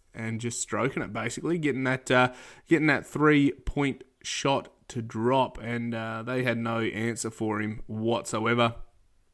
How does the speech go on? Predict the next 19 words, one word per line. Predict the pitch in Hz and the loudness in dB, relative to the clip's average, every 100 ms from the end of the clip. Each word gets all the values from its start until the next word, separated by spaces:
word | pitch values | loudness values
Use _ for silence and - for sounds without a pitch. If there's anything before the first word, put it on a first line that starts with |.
| _ _ - - - - - - - | _ _ -20 -20 -20 -20 -20 -20 -2
And | 147 151 | 0 0
perhaps | 147 170 - | 2 2 2
that's | 175 | 0
what | 170 - | 0 2
teams | 151 160 | 2 2
are | 147 | 2
gonna | 147 131 | 0 4
do. | 147 | 4
They're | 131 | 4
gonna | 117 117 | 2 0
try | 131 127 | 4 4
to | 117 | 4
take | 131 127 | 2 2
away | 127 127 | 4 2
the | 117 | 2
paint | 131 139 156 - | 2 4 2 -2
and, | 113 110 - | -4 -4 -4
and | 117 113 | -4 -4
fill, | - 131 135 123 | -2 0 2 0